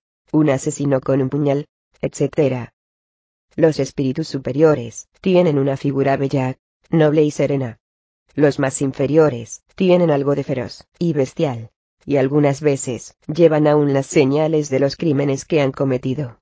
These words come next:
o de los suplicios que han sufrido. La cuestión del traje, y de todos estos objetos accesorios, puede que sea la que más admira.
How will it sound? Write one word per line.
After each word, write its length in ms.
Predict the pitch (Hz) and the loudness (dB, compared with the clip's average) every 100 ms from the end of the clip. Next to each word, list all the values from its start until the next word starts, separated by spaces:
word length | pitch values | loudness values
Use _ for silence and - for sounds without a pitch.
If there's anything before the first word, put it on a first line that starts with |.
| _ | _
o 140 | 185 151 | 2 4
de 80 | |
los 160 | 139 135 | 2 -2
suplicios 600 | - 139 160 170 160 143 | -4 -6 -4 -4 -4 -4
que 160 | - 160 | 0 0
han 140 | 151 | 0
sufrido. 600 | - 135 - 165 131 117 _ _ _ _ _ _ _ _ | -2 -6 -2 -2 -4 -10 _ _ _ _ _ _ _ _
La 200 | - 135 | -4 -2
cuestión 540 | 135 135 131 - 143 135 | -2 -4 -4 0 0 2
del 220 | 139 131 | 0 -4
traje, 420 | - 135 131 - _ - | -6 -6 -8 -14 _ -4
y 120 | 165 | -2
de 120 | 143 | -2
todos 460 | - 180 180 151 - | -4 0 0 0 -2
estos 320 | 139 147 - | -4 -4 -4
objetos 520 | 131 - 151 - 160 | -4 0 0 0 -2
accesorios, 760 | 143 - 151 151 165 147 135 - | -4 -2 -2 2 0 2 0 -2
puede 360 | 151 151 147 | 2 4 2
que 300 | - 185 170 _ | 0 0 -2 _
sea 340 | - 190 170 | -2 4 6
la 120 | 156 143 | 4 2
que 120 | 139 | 2
más 280 | 151 160 143 | 4 2 0
admira. 460 | 143 139 135 113 | 0 -2 -2 -10